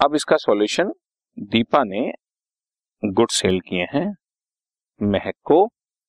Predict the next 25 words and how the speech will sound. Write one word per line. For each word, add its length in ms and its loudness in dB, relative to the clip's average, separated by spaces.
तो 80 -6
हम 220 -2
लोग 280 0
एंट्रीज 440 -2
पास 240 0
करनी 180 -6
शुरू 200 -6
करते 300 -4
हैं। 120 -4
डेट 420 0
है 200 -2
फर्स्ट 600 2
जनवरी 600 0
टू 160 0
थाउजेंड 520 -2
फिफ्टीन। 480 -8
एक 120 -12
बार 120 0
दोबारा 340 0
से 100 -4
देख 180 0
लेते 220 -4
हैं 80 0
बच्चों, 240 -4
डेट 240 -4